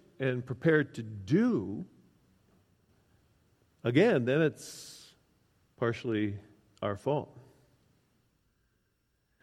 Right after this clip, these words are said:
So it's equipping time. <laughs>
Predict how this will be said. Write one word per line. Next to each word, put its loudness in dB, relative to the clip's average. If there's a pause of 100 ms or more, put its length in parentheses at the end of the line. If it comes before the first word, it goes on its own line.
So 10
it's 8
equipping 10
time. 6 (520)
<laughs> -2